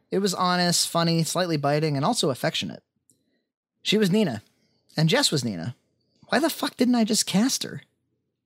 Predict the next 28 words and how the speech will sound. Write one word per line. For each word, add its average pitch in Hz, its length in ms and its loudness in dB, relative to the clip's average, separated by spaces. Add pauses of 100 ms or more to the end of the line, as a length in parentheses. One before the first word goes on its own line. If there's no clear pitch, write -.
(580)
I - 80 0
let 359 160 0
her 285 80 2
know 180 180 2
what 160 140 2
I 139 80 2
was 127 120 0
thinking. 113 400 -6 (440)
She - 160 0
became 220 260 0
embarrassed 160 560 2
and 135 120 -2
nervous, 139 340 0
but - 260 -4 (320)
much 180 200 0
to 180 80 2
my 170 100 2
surprise, 147 480 0
she - 120 0
said 160 200 0
she - 140 0
would 139 160 -2
really 147 240 0
like 131 160 -4
to - 80 -8
play 123 160 -4
this 110 160 -4
part. 107 320 -8